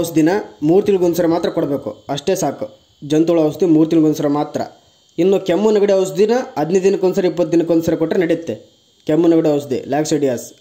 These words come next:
ಹದಿನೈದು ದಿನ, ಇಪ್ಪತ್ತು ದಿನಕ್ಕೊಂದ್ಸರಿ ಕೊಡಬೇಕು. ಈ ಥರ ಕೊಡ್ತಾ ಇದ್ರೆ ತುಂಬ ಒಳ್ಳೆಯದು. ಹಂಡ್ರೆಡ್ ಎಮ್ ಎಲ್ದು ಬರ್ತದೆ, ಒನ್ ಟ್ವೆಂಟಿ ಎಮ್ ಎಲ್ ಬರುತ್ತೆ. ಆ, ಒಂದು ಬಾಟಲ್ ತಗೊಂಡ್ರೆ ಹತ್ತು ಮರಿಗಳೇ ಆಗುತ್ತೆ.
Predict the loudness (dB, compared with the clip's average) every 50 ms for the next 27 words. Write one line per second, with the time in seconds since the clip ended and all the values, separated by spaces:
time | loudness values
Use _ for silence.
0 | _ -8 -4 0 0 0 2 2 2 2 0 0 0 -2 -2 -2 -2 -2 -2 -4
1 | -2 -2 -4 -4 -2 -4 -4 -4 -6 -8 -10 -14 -16 -18 _ _ _ _ _ _
2 | _ _ _ _ -8 -4 -2 -2 -2 -2 -4 -2 0 -2 -2 0 0 -2 -2 -4
3 | -6 -10 -18 -8 -6 -2 0 0 2 2 0 0 0 -2 -4 -6 -8 -14 -20 _
4 | _ _ _ -6 -4 -2 -2 0 -2 0 0 0 0 2 2 0 0 -2 -4 -2
5 | -2 -2 0 0 0 0 -2 -2 0 0 0 2 2 2 2 2 0 -2 -2 -2
6 | -2 -2 -4 -8 -14 -20 _ _ _ _ -2 -2 0 0 0 0 0 0 0 0
7 | -2 -2 -2 -4 -4 -2 -2 -4 -4 -2 0 0 2 2 2 0 0 -2 -4 -6
8 | -8